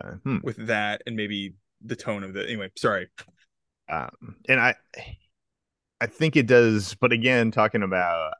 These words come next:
Speaker 1: who's <laughs> kinda, who is this movie made for? Well, a ten-year-old, a lot of this is gonna be over their head.
Speaker 2: Yeah.
Speaker 1: And kind of, kind of slow the movie down a bit.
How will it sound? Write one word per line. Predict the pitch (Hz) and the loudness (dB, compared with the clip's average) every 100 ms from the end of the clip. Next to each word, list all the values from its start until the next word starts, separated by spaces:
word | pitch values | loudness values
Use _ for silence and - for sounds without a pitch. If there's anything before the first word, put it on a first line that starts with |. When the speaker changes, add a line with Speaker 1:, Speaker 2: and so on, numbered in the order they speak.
| _ _ 98 | _ _ -4
Speaker 1:
who's | 117 110 | -2 -2
<laughs> | 110 113 - | -4 -8 0
kinda, | 113 92 82 _ _ _ _ _ _ _ _ _ _ _ _ _ _ _ - | 2 0 -2 _ _ _ _ _ _ _ _ _ _ _ _ _ _ _ -10
who | - 170 | 4 6
is | 160 | 6
this | 147 | 4
movie | 131 139 120 101 | 2 2 2 2
made | 95 113 131 113 | 2 0 -2 -8
for? | - 85 73 71 - 123 | -6 -2 0 -2 -4 -2
Well, | 135 127 - - - - | 0 0 -4 -18 -18 -14
a | |
ten-year-old, | - - 190 196 123 104 101 95 90 | -12 -4 0 2 4 6 6 4 0
a | 104 | -2
lot | 139 180 131 | 2 2 2
of | |
this | 113 104 | -2 -6
is | 92 | -10
gonna | 104 98 | -6 -6
be | 95 | 0
over | 117 104 95 | 0 0 0
their | 82 | -2
head. | 92 92 52 - _ _ - | 2 0 0 -6 _ _ -8
Speaker 2:
Yeah. | 117 107 _ _ _ _ _ _ - | -8 -8 _ _ _ _ _ _ -10
Speaker 1:
And | 120 120 117 | -4 -4 -2
kind | 135 127 | 0 4
of, | 120 107 | 2 2
kind | 107 | -2
of | 101 | -2
slow | - 120 107 | 4 6 6
the | |
movie | 101 107 98 92 | 4 4 2 0
down | 90 87 87 | 0 0 -2
a | 82 | -4
bit. | 85 82 | -2 -2